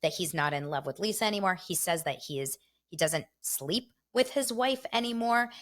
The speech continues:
because if he sleeps with Lisa, his wife, he feels like he's cheating on the, the person he actually loves. <gasps>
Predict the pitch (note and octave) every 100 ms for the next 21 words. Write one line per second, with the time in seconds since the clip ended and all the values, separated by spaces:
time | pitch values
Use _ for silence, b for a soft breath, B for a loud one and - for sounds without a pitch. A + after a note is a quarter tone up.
0 | B A3+ A3 G#3+ F#3+ F#3 G#3 E3 - -
1 | B3+ A#3+ - - A3 B3+ B3+ F#3+ G#3+ -
2 | C#3 G#2 B3+ - _ _ _ _ - A3+
3 | D4 F4+ D#3+ F3+ - - b - A3 -
4 | G3 F#3+ G3 G3+ A3+ - - E3+ E3 E3
5 | - D3 C#3+ C3+ C#3+ C#3+ _ _ - D#3+
6 | D3+ D#3 - D3+ D#3+ D3 D3 C#3 A#2+ -
7 | C3+ - G2 - - - F#4 F4+ F4 E4
8 | D#4+ D4+ C4 B3 A#3 - - - - -
9 | - -